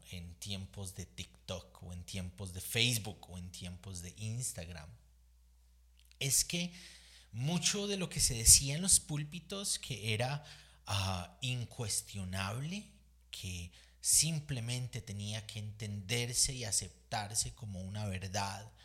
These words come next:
absoluta, hoy podemos venir y hacer esto, podemos venir y cuestionarlo, podemos venir y, ah, escucharlo y reescucharlo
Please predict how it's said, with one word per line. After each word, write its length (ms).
absoluta, 1000
hoy 320
podemos 520
venir 320
y 120
hacer 360
esto, 480
podemos 440
venir 300
y 60
cuestionarlo, 1200
podemos 480
venir 400
y, 440
ah, 340
escucharlo 1200
y 160
reescucharlo 1800